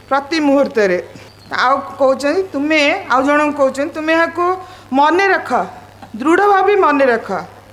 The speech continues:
ତୁମ ମନରେ ଯେଉଁ ଅଶାନ୍ତି, ଯେଉଁ ପ୍ରତିକୂଳ ଅବସ୍ଥା ଆସୁଛି, ତାହାର କାରଣ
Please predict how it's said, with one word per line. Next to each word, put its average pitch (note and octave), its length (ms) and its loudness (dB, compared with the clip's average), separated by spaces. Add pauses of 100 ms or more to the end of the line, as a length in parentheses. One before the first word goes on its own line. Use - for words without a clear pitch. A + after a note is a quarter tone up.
(380)
ତୁମ D#4 260 2
ମନରେ F4 560 2
ଯେଉଁ F4+ 240 2
ଅଶାନ୍ତି, E4 720 0
ଯେଉଁ D4+ 240 -2
ପ୍ରତିକୂଳ C#4 640 0
ଅବସ୍ଥା C#4+ 520 0
ଆସୁଛି, D#4+ 640 -6 (400)
ତାହାର F#4+ 380 2
କାରଣ E4 400 2